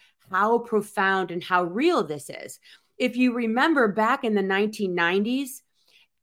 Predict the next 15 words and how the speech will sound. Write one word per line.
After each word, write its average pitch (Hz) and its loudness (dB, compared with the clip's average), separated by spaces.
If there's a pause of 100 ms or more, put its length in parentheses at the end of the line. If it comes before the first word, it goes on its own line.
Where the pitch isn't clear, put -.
everybody 240 2
had 185 0
an 175 -2
ulcer. - -6 (720)
And 214 -2
then 226 6
it 208 -2
was 196 -2
like, 196 0
what, 180 0
the 185 -6
two 233 -4
thousands, 196 2
everybody 202 2
had, 185 2